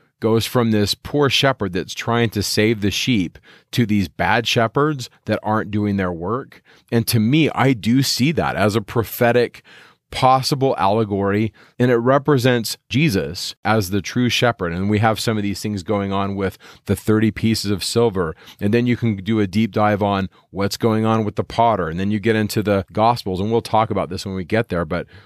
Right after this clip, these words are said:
you know, one of the accounts talks about the thirty pieces of silver used to buy the potter's field. And so there's a lot of connection there. I'm not entirely convinced on all of it, but there's enough there to make you go,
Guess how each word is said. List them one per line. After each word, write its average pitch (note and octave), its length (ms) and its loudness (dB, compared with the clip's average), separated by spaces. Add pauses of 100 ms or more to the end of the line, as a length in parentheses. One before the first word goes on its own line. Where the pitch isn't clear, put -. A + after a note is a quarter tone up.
(200)
you G2 100 -8
know, G2 80 -4
one G2+ 220 -2
of A2 60 2
the A2+ 60 2
accounts A2 400 -2
talks A2+ 300 0
about A2 220 0
the G#2 100 -2
thirty A2 340 0
pieces G#2+ 380 -4
of G#2+ 140 -2
silver G#2 320 -2
used G#2+ 360 0
to A2+ 80 -2
buy G2+ 280 2
the G#2+ 100 -2
potter's G#2+ 540 -2
field. D#2+ 380 -8 (280)
And G#2 100 -8
so B2+ 120 -2
there's A2 180 2
a G#2 80 4
lot G2+ 500 2
of F#2+ 320 -4 (300)
connection G#2 640 -2
there. C3 320 0 (380)
I'm C3+ 200 2
not C#3+ 220 2
entirely A#2+ 500 0
convinced G#2 580 -4
on B2+ 80 0
all B2 200 2
of B2+ 100 -2
it, C#3+ 160 0
but G#2+ 160 -4
there's A2+ 240 0
enough A2 380 0
there A#2 280 2
to G2 140 -4
make G2 280 -2
you G2+ 100 -2
go, E2+ 360 -2